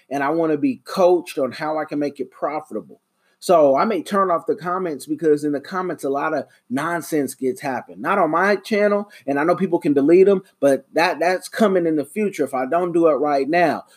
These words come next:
So make sure if you wanna get connected, follow on the social media, Kellen Cash on everything.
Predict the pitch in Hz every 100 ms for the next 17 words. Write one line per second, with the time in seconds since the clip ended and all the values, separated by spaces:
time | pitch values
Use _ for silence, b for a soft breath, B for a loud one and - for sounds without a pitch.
0 | - 151 147 175 156 - 185 147 170 165
1 | 147 147 - 151 165 - 156 - 160 160
2 | 170 170 170 165 165 165 - 160 160 160
3 | 156 156 160 160 156 165 160 160 156 165
4 | 135 160 151 151 160 160 156